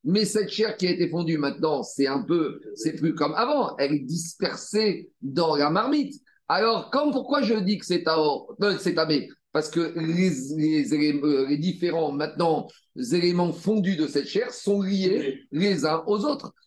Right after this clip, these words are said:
Speaker 1: Mais comment ils peuvent être liés ? Demande la Gemara. Vehi sakadatar en nitzok laochrin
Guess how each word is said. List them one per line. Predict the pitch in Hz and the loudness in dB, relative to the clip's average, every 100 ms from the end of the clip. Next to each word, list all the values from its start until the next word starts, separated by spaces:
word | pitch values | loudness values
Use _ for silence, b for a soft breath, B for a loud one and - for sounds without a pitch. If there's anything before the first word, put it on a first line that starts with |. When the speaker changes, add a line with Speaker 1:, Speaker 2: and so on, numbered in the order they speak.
| - | -2
Speaker 1:
Mais | 180 180 | -2 0
comment | 247 269 | 0 2
ils | 254 175 | 0 0
peuvent | 175 | 0
être | 165 160 | 0 0
liés ? | 151 156 147 | -2 0 2
Demande | 147 147 139 | 2 0 0
la | 139 | -2
Gemara. | 139 143 143 143 147 - B - | 2 0 2 2 2 -2 B -10
Vehi | 135 175 165 196 233 | -2 2 2 2 0
sakadatar | - 156 - 143 147 143 151 151 - 170 | 0 -2 0 0 0 0 -2 -2 -4 -2
en | 175 | -2
nitzok | 170 165 - - 165 156 131 | -2 -4 -6 -4 -2 -2 0
laochrin | 147 143 - 117 156 165 | 2 2 0 0 0 0